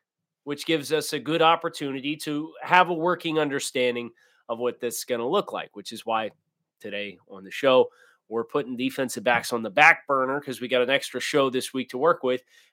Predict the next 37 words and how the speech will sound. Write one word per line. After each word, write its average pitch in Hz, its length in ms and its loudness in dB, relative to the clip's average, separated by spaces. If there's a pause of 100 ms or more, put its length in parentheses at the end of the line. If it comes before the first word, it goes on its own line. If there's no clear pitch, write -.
and 127 100 -2
we're 139 120 0
talking 165 340 4
about 147 240 4
free 131 220 -4
agency. 117 500 -4
I - 320 -20
wanna 135 120 -8
thank 180 260 4
you 190 80 -4
guys 175 200 6
for 175 60 -4
making 160 240 4
Locked 147 300 6
On 143 100 4
Dolphins 131 380 4
your 120 60 -4
first 151 340 0
Miami 135 320 4
Dolphins 127 480 0
listen 131 320 -2
of 123 280 -6
the 107 80 -12
day, 156 400 4 (440)
and 131 80 0
I'm 131 100 0
pumped 156 300 4
to 131 80 -4
dig 147 260 4
into 170 240 4
free 139 260 0
agency. 139 440 2
And 143 100 0
you 170 60 -2
guys 220 260 6
can 196 200 -2
thank 190 580 0